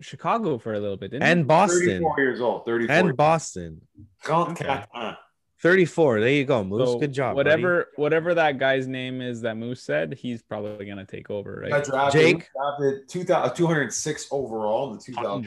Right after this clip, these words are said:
Speaker 3: two thousand four N H L
Speaker 2: Two-
Speaker 3: draft to
Speaker 2: two thousand four.
Speaker 3: Minnesota Wild.
Speaker 2: The Wild. I don't think he ever played for the Wild, though.
Speaker 3: No.
Speaker 2: To be honest with you, I don't know. I'm
Speaker 1: I have
Speaker 2: just,
Speaker 1: no
Speaker 2: I
Speaker 1: idea.
Speaker 2: just, I said that, but I can never, I can't picture him in it.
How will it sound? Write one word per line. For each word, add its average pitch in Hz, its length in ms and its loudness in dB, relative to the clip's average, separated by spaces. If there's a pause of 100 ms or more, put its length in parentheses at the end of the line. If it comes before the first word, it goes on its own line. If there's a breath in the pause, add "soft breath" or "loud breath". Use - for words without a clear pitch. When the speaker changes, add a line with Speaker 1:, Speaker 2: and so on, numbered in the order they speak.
(140)
Speaker 3:
two - 20 -12
thousand - 20 -20 (100)
four 160 260 -12 (680)
N 101 120 -10
H 104 140 -4
L 92 100 -4
Speaker 2:
Two- 180 60 -12
Speaker 3:
draft 120 460 -2
to 131 60 -4
Speaker 2:
two 135 80 0
thousand 123 320 2
four. 98 440 -8 (260)
Speaker 3:
Minnesota 147 480 -8
Wild. 139 380 -10 (800)
Speaker 2:
The 113 100 -2
Wild. 110 680 -8
I 113 40 -8
don't 143 140 -4
think 160 140 -2
he 151 60 4
ever 113 140 0
played 127 300 -2
for 104 80 -10
the 95 80 -6
Wild, 92 340 -8
though. 85 280 -12 (920)
Speaker 3:
No. - 220 -18
Speaker 2:
To 127 100 -4
be 131 100 4
honest 135 280 2
with 131 140 -2
you, 117 80 2
I 110 80 2
don't 101 160 -4
know. 87 80 -6
I'm 90 240 -8
Speaker 1:
I 107 40 -6
have 101 80 -2
Speaker 2:
just, 95 120 -10
Speaker 1:
no 95 60 -8
Speaker 2:
I 98 40 -4
Speaker 1:
idea. 92 120 -6
Speaker 2:
just, - 340 -10
I 104 80 -4
said 107 280 -2
that, 135 260 0 (220)
but 113 100 -2
I 104 40 -2
can 135 180 -6
never, 123 340 -2
I 113 100 -6
can't 117 280 -10
picture 117 260 -10
him 107 200 -10
in 101 60 -8
it. 92 80 -14